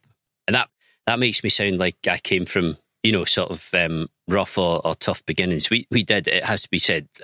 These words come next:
have a pretty middle class upbringing. So it wasn't like I was growing up on the schemes of, like, Craig Miller or Muirhouse or anything like that. But the rather middle class estate where we grew up on, everybody there was a Hearts fan. I had the impression that that was about the only club that got supported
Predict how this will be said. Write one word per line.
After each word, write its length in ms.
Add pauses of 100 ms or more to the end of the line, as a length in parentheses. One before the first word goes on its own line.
have 200
a 80
pretty 300
middle 260
class 400 (320)
upbringing. 420
So 140
it 80
wasn't 260
like 200
I 100
was 100
growing 240
up 180
on 300 (100)
the 80
schemes 360
of, 280 (240)
like, 160
Craig 220
Miller 300
or 160 (160)
Muirhouse 460
or 40
anything 300
like 160
that. 220 (340)
But 140
the 260 (100)
rather 260
middle 240
class 300
estate 360
where 140
we 220 (240)
grew 160
up 120
on, 160 (240)
everybody 340
there 160
was 360
a 60
Hearts 260
fan. 340
I 60
had 60
the 80
impression 420
that 120 (400)
that 80
was 120
about 140
the 80
only 160
club 240
that 120
got 200
supported 580